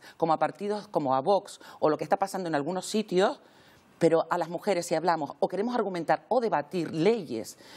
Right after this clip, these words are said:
que en una, en una democracia, en una civilización occidental, es el principio fundamental de ella, se nos dice que no. Lo que ha pasado en Gran Canaria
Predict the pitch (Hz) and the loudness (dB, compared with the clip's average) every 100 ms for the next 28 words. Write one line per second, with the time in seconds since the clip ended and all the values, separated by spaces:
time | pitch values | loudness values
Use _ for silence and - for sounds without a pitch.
0 | - - 156 175 - 139 165 196 165 131 | -2 2 2 2 -2 -4 -4 -2 -2 0
1 | 180 170 - 139 117 - - - - 180 | 0 0 -4 -6 -6 -10 -18 -2 2 2
2 | 202 220 175 156 147 143 196 196 - 131 | 2 -2 -2 -2 -4 -2 0 -2 -4 -6
3 | 139 143 190 165 151 _ 165 175 170 156 | -4 2 4 4 0 _ -2 -2 0 -4
4 | 156 240 269 165 156 151 143 185 170 135 | -2 0 0 -2 0 0 0 -2 0 -2
5 | 147 185 151 - - _ - - - - | -2 0 0 -2 -6 _ -20 -20 -6 0
6 | 180 156 - 147 87 - - - - - | 2 0 -6 -6 -8 -10 -14 -18 -14 4
7 | 175 190 285 - 247 254 160 160 143 202 | 4 4 -2 -4 -2 0 -2 -2 -4 -4
8 | 240 180 165 | -2 -2 -2